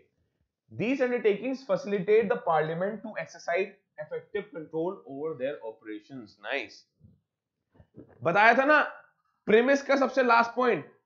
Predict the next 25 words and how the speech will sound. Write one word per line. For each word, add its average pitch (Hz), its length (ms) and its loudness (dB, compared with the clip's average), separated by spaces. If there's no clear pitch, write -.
अरे 254 240 2
ये 254 540 -4
डिपार्टमेंटल 202 640 -4
अंडरटेकिंग्स 214 960 -4
फॉर्म 220 280 -4
क्यों 226 180 -4
होती 185 260 -4
हैं, 214 80 -4
एस्टैब्लिश 208 540 -4
होती 196 260 -4
हैं? 185 180 -4
To 269 100 -2
smoothen 233 560 -2
the 285 200 2
operations 240 400 0
of 233 140 -4
the 220 80 -2
government। 196 340 -2
Hence, 226 240 4
उसी 233 220 -2
का 269 100 8
इम्प्लीकेशन 226 540 2
है, 220 140 -6
these 240 160 -4
undertakings 240 600 -4